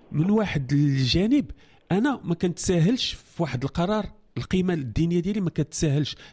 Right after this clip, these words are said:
الاخر كيتساهل. ولكن كل واحد فينا خصو يحترم القرار اللي دار الاخر، حيت هو اللي كيتحمل التبعيات ديالو،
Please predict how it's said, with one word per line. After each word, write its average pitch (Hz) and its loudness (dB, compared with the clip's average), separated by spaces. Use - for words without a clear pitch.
الاخر 214 -2
كيتساهل. 151 -2
ولكن 151 0
كل 185 0
واحد 147 -2
فينا 185 0
خصو - -2
يحترم 190 -2
القرار 170 -2
اللي 175 0
دار 147 0
الاخر، 170 -2
حيت - -6
هو 220 2
اللي 254 0
كيتحمل 202 -2
التبعيات 185 -4
ديالو، 127 -2